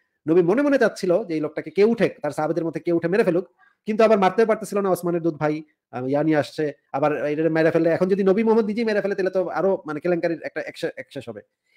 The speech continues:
এই লোকটাকে ছেড়ে দেওয়া হয়েছিল কারণ হচ্ছে এ আবার ইসলামে ফেরত আসছিল। এখন আমি যে কথাগুলো বললাম এই কথাগুলো সত্য কিনা সঠিক কিনা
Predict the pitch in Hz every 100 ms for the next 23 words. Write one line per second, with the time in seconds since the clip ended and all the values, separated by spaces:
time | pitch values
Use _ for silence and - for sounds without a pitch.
0 | _ - 247 285 254 247 240 247 196 190
1 | 190 185 220 185 170 175 202 156 151 151
2 | 135 139 - 196 214 139 - 101 - _
3 | _ 165 254 214 - _ 139 175 208 208
4 | 190 196 180 180 190 156 - 156 151 180
5 | 196 196 151 127 202 - 139